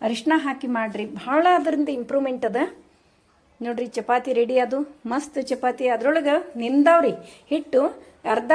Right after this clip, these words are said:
ಗಂಟೆವರೆಗೂ ನೆಂದದಲ್ರಿ, ಹಿಂಗಾಗಿ ಮಸ್ತ್ ಸೂಪರ್ ಆಗಿ ಚಪಾತಿ ಬರ್ತಾವ. ನೋಡಿದ್ರಲ್ಲ,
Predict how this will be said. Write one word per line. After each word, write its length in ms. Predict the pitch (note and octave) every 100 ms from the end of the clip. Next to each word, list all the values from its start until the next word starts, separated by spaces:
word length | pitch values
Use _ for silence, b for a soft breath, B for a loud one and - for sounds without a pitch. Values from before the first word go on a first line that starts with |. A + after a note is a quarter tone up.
| E4+
ಗಂಟೆವರೆಗೂ 500 | D#4+ D4 D4+ D#4 D4
ನೆಂದದಲ್ರಿ, 600 | C#4 C4+ C#4 D4+ E4+ F#4
ಹಿಂಗಾಗಿ 420 | C4 C4+ C4+ C4
ಮಸ್ತ್ 420 | G#3+ B3 D4+ -
ಸೂಪರ್ 400 | C#4 B3 - C4
ಆಗಿ 180 | B3+ B3
ಚಪಾತಿ 400 | B3 A3 A#3 A#3
ಬರ್ತಾವ. 400 | A3+ A3 B3 C4+ F#4 B B B -
ನೋಡಿದ್ರಲ್ಲ, 460 | C4+ D#4+ D#4+ C#4+